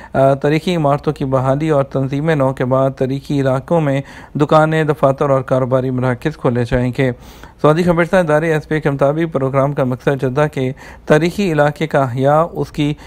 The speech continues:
काबिल दीद कदीम इमारतों को उजागर करना और कारोबारी हैसियत को मुस्तहकम बनाना है। उन्होंने कहा, इस इलाके को मुख्तलिफ किस्म की तजारती सरगर्मियों का पुरकशिश मरकज़ बनाया जाएगा।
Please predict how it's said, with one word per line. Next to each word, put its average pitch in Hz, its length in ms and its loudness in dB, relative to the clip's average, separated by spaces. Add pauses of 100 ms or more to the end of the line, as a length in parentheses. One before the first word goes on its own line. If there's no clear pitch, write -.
(220)
काबिल 170 360 4
दीद 156 260 -4
कदीम 151 520 -4
इमारतों 139 520 0
को 139 160 -2
उजागर 139 400 0
करना 170 300 0
और 147 240 0
कारोबारी 151 500 0
हैसियत 156 420 -4
को 143 180 -2
मुस्तहकम 135 680 -2
बनाना 143 320 0
है। 135 180 0
उन्होंने 131 240 -6
कहा, 175 160 4
इस 170 120 0
इलाके 151 320 2
को 165 100 0
मुख्तलिफ 151 300 -2
किस्म 151 200 -2
की 147 140 -2
तजारती 139 480 -2
सरगर्मियों 135 440 -2
का 139 120 -2
पुरकशिश 131 560 -4
मरकज़ 131 340 -2
बनाया 131 360 0
जाएगा। 147 440 2